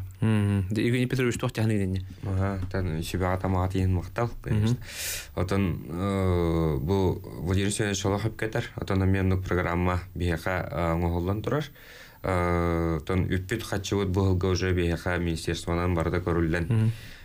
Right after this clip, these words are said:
Speaker 2: Э, бұл сыл, э, аңарын ұстата отборочный күріқ дегілер уже болықтақтар. Э,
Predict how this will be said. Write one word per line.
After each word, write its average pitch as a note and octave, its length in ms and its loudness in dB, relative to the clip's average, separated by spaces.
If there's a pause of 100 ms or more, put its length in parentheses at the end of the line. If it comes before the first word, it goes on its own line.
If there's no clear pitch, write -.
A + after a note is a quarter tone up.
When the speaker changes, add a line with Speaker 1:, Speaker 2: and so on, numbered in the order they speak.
(140)
Speaker 2:
Э, F2 460 2
бұл F#2+ 420 2
сыл, F#2 560 0
э, C2+ 920 -2 (220)
аңарын G2+ 380 2
ұстата F#2 400 0
отборочный F2+ 460 0
күріқ F#2 200 -2
дегілер A2 340 2
уже A2+ 200 2
болықтақтар. A2+ 640 0 (520)
Э, D#2+ 800 0